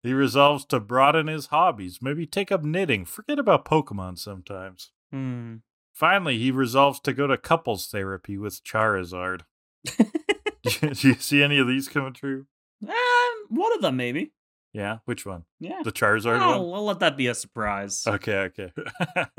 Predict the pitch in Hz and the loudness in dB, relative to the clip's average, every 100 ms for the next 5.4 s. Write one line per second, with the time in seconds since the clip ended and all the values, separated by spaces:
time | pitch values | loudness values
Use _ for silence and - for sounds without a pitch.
0 | 156 _ 180 170 - 269 277 208 185 160 | -14 _ 2 4 4 2 2 0 2 4
1 | 147 135 139 147 139 131 - 123 107 - | 4 2 2 4 4 2 -4 -2 -2 -2
2 | 160 165 156 - 165 156 135 110 98 113 | 4 4 4 -4 -4 0 2 2 0 -4
3 | 147 110 85 82 - 117 135 143 196 170 | 0 0 -2 -8 -10 -2 0 2 2 4
4 | 139 139 123 139 131 123 110 113 135 113 | 2 0 0 2 4 4 2 -6 -8 -10
5 | 90 - 110 110 | -8 0 0 0